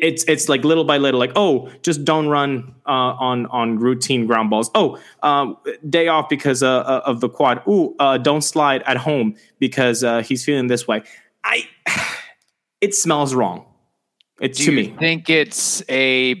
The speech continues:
Speaker 2: possibility of they want him to D H multiple times a week and he doesn't want to do that?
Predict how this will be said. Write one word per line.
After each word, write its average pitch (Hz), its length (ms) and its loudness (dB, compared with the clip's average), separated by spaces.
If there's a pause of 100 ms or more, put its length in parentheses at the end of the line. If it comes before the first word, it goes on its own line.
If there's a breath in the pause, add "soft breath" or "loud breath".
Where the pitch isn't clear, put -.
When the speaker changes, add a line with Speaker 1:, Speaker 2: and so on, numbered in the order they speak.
(140)
Speaker 2:
possibility 127 1000 0
of 110 520 0
they 107 180 0
want 104 380 -4
him 107 380 -6
to 104 260 -4
D 113 540 -4
H 135 320 -4
multiple 135 480 -4
times 131 420 -4
a 131 80 0
week 135 600 -4
and 104 260 -4
he 101 160 -10
doesn't 95 380 -4
want 90 400 -6
to 101 60 -4
do 120 280 -4
that? 123 380 0